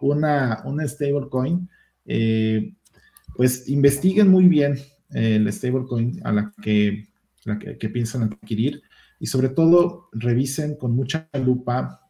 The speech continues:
eh, los términos y condiciones y lo que sea público, pero más allá de lo público, eh, una recomendación que, que siempre les doy, revisen a las personas que están detrás de los proyectos.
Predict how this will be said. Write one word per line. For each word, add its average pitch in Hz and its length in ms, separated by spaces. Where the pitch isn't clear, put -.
eh, 98 560
los 107 240
términos 123 340
y 107 60
condiciones 113 680
y 104 40
lo 101 120
que 107 80
sea 135 220
público, 127 500
pero 131 140
más 208 220
allá 175 180
de 170 60
lo 151 180
público, 127 640
eh, 110 300
una 143 180
recomendación 120 760
que, 104 260
que 107 80
siempre 113 320
les 104 140
doy, 135 300
revisen 143 340
a 135 40
las 120 140
personas 131 440
que 120 80
están 123 340
detrás 117 600
de 110 100
los 110 140
proyectos. 107 680